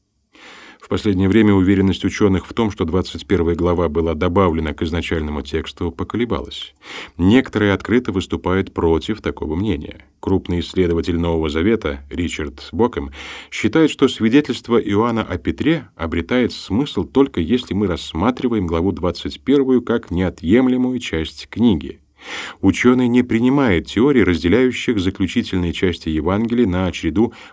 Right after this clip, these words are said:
последовательных добавлений, и убедительно доказывает, что Евангелие от Иоанна никогда не существовало без двадцать первой главы. Другой известный специалист Крейг Киннер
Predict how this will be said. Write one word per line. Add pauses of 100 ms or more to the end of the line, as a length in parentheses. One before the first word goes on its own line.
последовательных
добавлений,
и
убедительно
доказывает,
что
Евангелие
от
Иоанна (300)
никогда
не
существовало
без
двадцать
первой (300)
главы. (1300)
Другой
известный
специалист
Крейг
Киннер